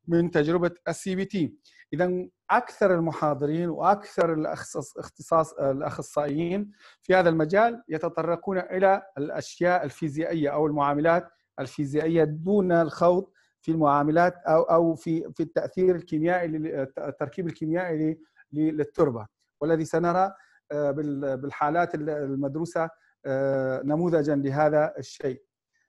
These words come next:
فأنا أرى أن بعض الأخوة ينسحبون من المحاضرة، فأنصح الجميع أن يتابع الأخير، لأن الموضوع والله مهم جدًا،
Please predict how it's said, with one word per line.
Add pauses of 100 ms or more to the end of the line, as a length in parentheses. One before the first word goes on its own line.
(140)
فأنا
أرى
أن
بعض
الأخوة
ينسحبون
من
المحاضرة،
فأنصح
الجميع
أن
يتابع
الأخير،
لأن
الموضوع
والله
مهم
جدًا،